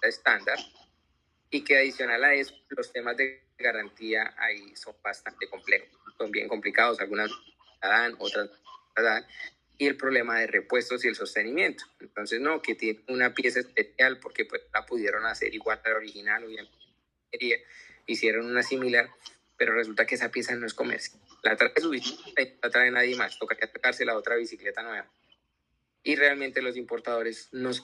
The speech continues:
fijan en eso. En ese sentido, hay algunos que dicen, "No, pues, desde que me la compren y yo gane, pues ya". Pero, pues, tienen esos problemas de repuestos y, bueno, digamos que a veces eso de tan económico no son tan económicas. No todas,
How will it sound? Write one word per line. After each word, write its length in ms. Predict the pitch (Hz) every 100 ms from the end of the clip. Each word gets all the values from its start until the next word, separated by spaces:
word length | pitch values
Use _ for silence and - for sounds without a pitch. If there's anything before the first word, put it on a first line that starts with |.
| -
fijan 220 | 127 131
en 220 | - 156
eso. 160 | 156 - _ _ - _ _ _
En 120 | 117
ese 200 | 113 110
sentido, 440 | 117 120 - 117 117
hay 140 | 120
algunos 400 | 120 117 123 117
que 120 | -
dicen, 220 | 113 104 123
"No, 120 | -
pues, 320 | - - - -
desde 300 | 110 107 -
que 80 |
me 100 | 110
la 140 | 110 -
compren 340 | 120 139 185
y 80 | 170
yo 80 | 117
gane, 220 | 123 165
pues 200 | - 110
ya". 140 | 110 - - - _ _ _ _ _
Pero, 220 | - 127
pues, 200 | 120 117
tienen 320 | - 123 123 127
esos 240 | 123 127
problemas 420 | - 113 107 107
de 80 | 113
repuestos 840 | 120 123 147 143 135 - 131 127 -
y, 300 | 113 110 104
bueno, 220 | 135 135 -
digamos 320 | 120 113 120 135
que 120 | 131
a 60 |
veces 400 | 120 110 - - - _ - _ _
eso 220 | - 120 135
de 100 | 135
tan 180 | 127
económico 840 | 117 101 - _ _ _ - 139 131
no 220 | 127 139
son 200 | 143 135
tan 160 | 143
económicas. 600 | 135 117 120 110 - - - -
No 240 | - 147 165
todas, 400 | 170 147 107